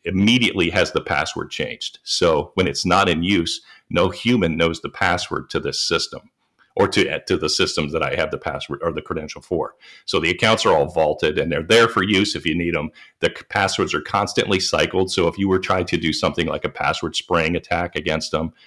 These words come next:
the passwords are a moving target as well. So it really makes it extremely difficult to compromise based on random or random guessing and things like that. And then the credentials can be highly complex and even nonsensical.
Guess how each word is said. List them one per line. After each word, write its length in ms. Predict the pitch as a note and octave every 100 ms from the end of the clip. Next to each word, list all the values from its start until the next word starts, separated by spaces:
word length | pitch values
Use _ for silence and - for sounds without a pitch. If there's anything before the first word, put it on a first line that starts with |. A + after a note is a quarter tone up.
| - _
the 100 | -
passwords 440 | - F#2 - E2+ D#2+
are 60 |
a 40 | D#2
moving 320 | F2 E2 D#2
target 340 | - D2+ D#2
as 160 | C#2+ C#2
well. 340 | F2+ E2+ C#2
So 220 | C2+ F2+ D#2+
it 120 | D2+
really 280 | E2 F2 D2
makes 260 | E2 C#2+
it 120 | -
extremely 580 | D2+ - - G2 F#2+ D2+
difficult 480 | D#2 D#2+ - C#2 C2+
to 60 | -
compromise 580 | - D#2 D#2 D#2 D2 -
based 260 | D2 C2+
on 120 | C#2+
random 400 | D2+ D2+ D2+ D2+
or 140 | D2 D2+ - -
random 340 | - F2+ D#2+ D#2
guessing 500 | E2+ D2 - D2 C#2+
and 120 | D2
things 240 | - - -
like 120 | - -
that. 260 | - - - _ _ _ -
And 180 | F#2 G2
then 240 | G2 F#2
the 80 | E2
credentials 560 | - F#2+ G2 G2+ G2+ F2+
can 180 | G2
be 440 | F2 E2+ D#2+ D2+ - _ - _ -
highly 340 | - A#2+ G#2
complex 680 | G2 E2+ - F#2+ F2 - - -
and 160 | E2 E2+
even 320 | F2+ D#2+ D#2
nonsensical. 800 | D#2+ D#2 - C2+ - - -